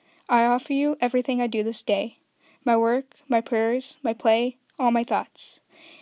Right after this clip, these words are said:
my time with family and friends, my hours of relaxation, my difficulties, problems, distress, which I shall try to bear with patience. Join these my gifts to unique offering, to which Jesus Christ your Son renews today in the Eucharist.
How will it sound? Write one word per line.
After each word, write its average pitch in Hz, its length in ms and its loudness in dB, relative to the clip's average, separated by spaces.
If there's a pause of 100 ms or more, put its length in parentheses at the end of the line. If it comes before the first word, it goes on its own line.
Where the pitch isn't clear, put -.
(120)
my 247 80 4
time 254 260 2
with 269 100 0
family 247 300 0
and 240 80 -2
friends, 247 600 -4 (140)
my 247 100 -2
hours 240 240 2
of 254 100 -4
relaxation, 240 680 -4 (640)
my 240 100 4
difficulties, 269 720 0
problems, 233 560 0
distress, - 680 -4 (180)
which 240 180 -2
I 233 80 4
shall 269 200 -4
try 240 180 0
to 240 100 0
bear 202 240 0
with 226 160 -8
patience. - 540 -10 (720)
Join 254 240 4
these 254 280 0
my 277 120 0
gifts - 560 -4
to 254 100 -2
unique 233 300 0
offering, 233 420 -6 (540)
to 262 100 2
which 247 260 0
Jesus 277 280 -2
Christ - 340 -2
your 285 60 -4
Son 226 400 -2 (400)
renews 240 320 2
today 220 420 0
in 233 120 -2
the 226 60 0
Eucharist. 220 580 -4